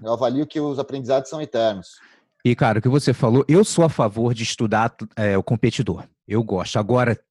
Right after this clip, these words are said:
Speaker 2: é, como você falou, tem que ter um cuidado muito grande, né? Você estudar pra tá ligado, pô, o que, o que, qual que é de um cara gosta, o cara gosta mais de wrestling, de judô, ele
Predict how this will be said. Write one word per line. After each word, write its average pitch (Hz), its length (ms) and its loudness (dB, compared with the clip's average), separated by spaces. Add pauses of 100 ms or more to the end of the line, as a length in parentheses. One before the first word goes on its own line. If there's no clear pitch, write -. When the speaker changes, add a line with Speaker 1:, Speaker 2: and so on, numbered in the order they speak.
(120)
Speaker 2:
é, 113 180 0
como 147 200 0
você 139 120 0
falou, 127 180 2
tem 147 160 2
que - 60 -4
ter - 80 2
um 170 80 4
cuidado 127 680 0
muito 127 500 0
grande, 107 640 0 (320)
né? 117 240 0 (180)
Você 254 260 -2 (200)
estudar 214 440 2
pra 208 120 0
tá 190 160 2
ligado, 165 440 2
pô, 180 300 0
o 135 160 0
que, 170 180 -2
o 165 80 2
que, - 140 -12 (240)
qual 147 220 2
que 160 100 2
é 139 60 4
de 131 80 2
um 139 40 4
cara 117 200 2
gosta, 175 300 4
o - 20 -18
cara 135 120 4
gosta 131 220 0
mais 131 160 2
de 110 100 -8
wrestling, 156 440 0
de 110 100 -2
judô, 113 440 0
ele 139 200 2